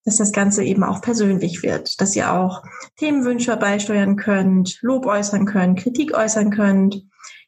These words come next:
Ja, einfach einen Bezug bekommt zu uns, ähm, ja, wir zueinander. Wer mich noch nicht kennt, ähm, von Webinaren oder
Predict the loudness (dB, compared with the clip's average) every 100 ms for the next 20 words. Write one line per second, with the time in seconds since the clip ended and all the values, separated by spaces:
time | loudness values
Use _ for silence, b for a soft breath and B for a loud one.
0 | _ -2 0 0 0 0 0 -2 -2 -2
1 | 0 0 0 -4 -10 _ -18 -8 -4 0
2 | 2 4 2 0 -8 -20 _ _ -8 -2
3 | 0 2 0 -2 -10 -16 B B B B
4 | -4 0 0 2 4 4 2 0 0 0
5 | 0 0 0 0 2 4 2 2 -2 -4
6 | -8 _ _ _ _ _ _ _ _ B
7 | B B B -2 0 -2 -2 -2 -2 -4
8 | -2 -2 -4 -8 -4 0 0 0 0 2
9 | 0 0 0 2 2 2 2 2 2 2
10 | 0 0 2 2 0